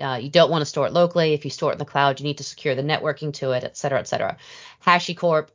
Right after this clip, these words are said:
have a product that secure it as well. Um, but you can secure an Azure and a storage account, no big deal.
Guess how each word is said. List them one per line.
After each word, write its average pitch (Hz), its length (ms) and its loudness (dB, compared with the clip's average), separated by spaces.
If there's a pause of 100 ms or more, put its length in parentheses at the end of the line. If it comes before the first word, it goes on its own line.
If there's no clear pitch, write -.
(160)
have 170 140 2
a 156 40 -2
product 143 360 -2
that - 160 -10
secure 139 340 -2
it 135 260 -4
as 147 160 -8
well. 135 320 0 (200)
Um, 131 480 0
but 156 120 -2
you 185 80 0
can 170 120 0
secure - 400 -2
an 165 60 4
Azure 156 260 2
and 143 60 0
a 143 40 -4
storage 143 280 -2
account, 127 240 -4
no 135 100 -4
big 120 140 -8
deal. 90 240 -6